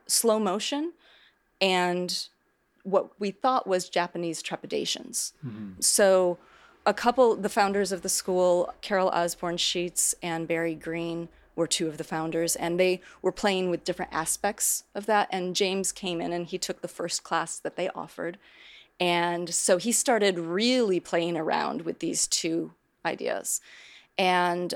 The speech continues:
Speaker 1: putting them together. And then he ended up going up to Esalen Institute in Big Sur. He was supposed to just drop someone off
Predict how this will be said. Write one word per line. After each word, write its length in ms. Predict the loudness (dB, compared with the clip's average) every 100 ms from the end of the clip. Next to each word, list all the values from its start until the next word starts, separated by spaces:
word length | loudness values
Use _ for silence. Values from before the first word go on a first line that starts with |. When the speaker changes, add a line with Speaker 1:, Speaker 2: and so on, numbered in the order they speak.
| -2
Speaker 1:
putting 260 | 0 2 2
them 160 | 0
together. 720 | -2 0 2 4 2 2 0 -2
And 240 | -4 -2 0
then 240 | 0 -2
he 320 | -6 -4 -4
ended 260 | -2 -4 -4
up 160 | -4
going 280 | -4 -6 -4
up 140 | -4 -4
to 400 | -4 -2 -4 -6 -10 -20 -6 -2
Esalen 400 | 0 0 -2 -2
Institute 600 | -2 -2 -2 -4 -2 -4
in 100 | -4
Big 200 | -4 -4
Sur. 440 | -2 0 0 -2 -4 -12 _ _ _
He 160 | -6 -2
was 160 | 2 2
supposed 300 | 0 -2 -4
to 60 | -6
just 220 | -6 -4
drop 240 | -2 -2
someone 360 | -4 -4 -4 -4
off 460 | -4 -4 -6 -12